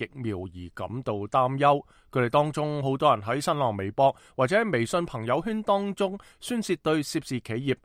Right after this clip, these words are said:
同政府監管部門嘅不滿。呢個唔單止係因為佢哋嘅子女喺兒童嬰孩階段注射嘅疫苗起唔到預防疾病嘅作用，而且仲無法斷定問題疫苗對兒童嘅健康到底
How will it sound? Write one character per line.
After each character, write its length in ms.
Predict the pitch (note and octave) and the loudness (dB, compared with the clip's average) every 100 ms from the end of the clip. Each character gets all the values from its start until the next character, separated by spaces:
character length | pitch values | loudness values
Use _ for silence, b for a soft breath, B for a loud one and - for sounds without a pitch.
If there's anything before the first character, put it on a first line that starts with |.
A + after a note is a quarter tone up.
| _ | _
同 220 | - E2 E2 | -12 -10 -8
政 220 | B2+ A#2+ | -6 -6
府 180 | - B2+ | -6 -2
監 180 | D3+ B2+ | -2 0
管 180 | A2+ A2+ | -2 -4
部 140 | G#2+ | -6
門 160 | F2+ D#2+ | -6 -10
嘅 80 | F#2+ | -8
不 120 | A#2 | -4
滿。 320 | G#2+ F2 B2 C#3 _ _ _ - | -4 -6 -8 -10 _ _ _ -6
呢 80 | |
個 140 | C#3+ C3+ | 2 2
唔 220 | A#2 A2 | 2 -4
單 200 | A2 C#3+ | 2 2
止 80 | C#3 | 2
係 200 | C3+ C#3+ | 0 0
因 60 | D3 | 0
為 240 | B2 A2 | 2 2
佢 160 | A2 B2 | 0 -4
哋 80 | A#2+ | 0
嘅 200 | C3 B2 | 0 0
子 120 | - | -2
女 340 | C#3 C3 A2+ - b b | 0 2 2 0 b b
喺 320 | - D3+ A3 - | 2 2 2 -2
兒 260 | B2 B2+ B2+ | -4 -2 -2
童 300 | B2 B2 C3+ | -2 -6 -4
嬰 220 | G#3 G3 | -4 -4
孩 200 | C#3+ A2 | -2 -2
階 300 | A2+ G3 F#3+ | 2 4 4
段 260 | - C3+ C3 | 2 -4 -4
注 260 | - D3+ | -6 -4
射 200 | C#3+ C3+ A#2+ | -2 -2 -2
嘅 120 | D3+ | -4
疫 140 | C3+ | -6
苗 280 | A#2 G#2+ G2+ | -6 -4 -4
起 200 | A#2 F3 | -4 -4
唔 160 | C#3+ F#2 | -4 -4
到 80 | G#2+ | -4
預 320 | D#3 B2 A#2 | -2 0 0
防 240 | A2+ F#2 | 0 -4
疾 80 | G2 A2 | -4 -4
病 120 | G#2+ | -2
嘅 100 | A#2 | -2
作 180 | C3+ B2 | 2 2
用， 160 | A2+ - b b b | 0 -4 b b b
而 80 | A#2+ | 0
且 160 | D#3+ | 2
仲 220 | F3+ D3 | 2 0
無 140 | B2 G#2+ | 0 2
法 120 | D#3 - | 2 2
斷 240 | D#3 D3 C#3 | -2 -2 2
定 200 | B2+ B2+ b b b | 0 0 b b b
問 160 | F3+ | 0
題 180 | E3+ C#3 E3 | 2 0 0
疫 60 | |
苗 360 | C#3+ C3+ C3+ C#3+ | -2 0 0 2
對 120 | - G3 | 0 -2
兒 260 | C3+ B2 | -2 -4
童 160 | A#2 C3+ | -4 -4
嘅 80 | F#3 | -4
健 180 | D3+ D3+ | -4 -4
康 240 | G#3 G3+ | -2 -2
到 180 | E3 C#3+ | -2 -2
底 340 | C3 A2+ D#3+ | 0 -2 -2